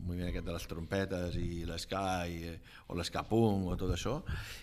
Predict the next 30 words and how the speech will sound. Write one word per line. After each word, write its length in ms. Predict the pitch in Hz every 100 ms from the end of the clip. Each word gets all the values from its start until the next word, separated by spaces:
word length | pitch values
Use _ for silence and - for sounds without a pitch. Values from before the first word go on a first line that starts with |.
| -
i 340 | 113 113 107 107
va 120 | 110
ser 100 | 143
divertit, 400 | 127 117 139 147 127
els 100 | 101
vaig 160 | 107
contractar 320 | 123 113 107 110
per 120 | 110
una 160 | 110 107
festa, 340 | 143 - 151
vaig, 240 | 117 101 -
vam 180 | 95 104
tenir 180 | 107 110
molt 140 | 110 107
bon 120 | 107
rotllo, 480 | 139 151 165 - -
eh, 320 | 101 101 98 98
i 20 |
mica 220 | 104 107
en 80 | 107
mica, 180 | 110 110
mica 200 | 107 107
en 20 | 101
mica, 220 | 101 101
mica 200 | 104 104
en 60 |
mica, 160 | 107 120 101
en 40 |
Beta 200 | 101 101
Garri, 300 | 110 127